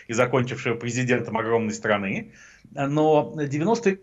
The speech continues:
годы действительно для него болезненны и травматичны, потому что это период нестабильности, это время перемен. А для человека такого консервативного сознания, как Путин, перемены всегда плохи.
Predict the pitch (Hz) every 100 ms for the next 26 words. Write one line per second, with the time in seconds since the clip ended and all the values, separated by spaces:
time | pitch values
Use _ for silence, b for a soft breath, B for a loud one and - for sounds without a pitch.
0 | - 190 160 156 180 220 214 143 135 156
1 | 147 135 156 139 127 127 131 123 143 143
2 | 135 123 135 127 135 131 131 123 135 135
3 | 135 131 143 147 226 220 123 - - 87
4 | - b b b 110 117 131 131 127 131
5 | 135 151 120 90 95 104 117 131 139 156
6 | 156 127 131 139 131 131 151 139 160 143
7 | 117 110 123 120 123 113 123 120 247 240
8 | 113 - B B B 139 147 214 208 -
9 | 131 170 147 104 -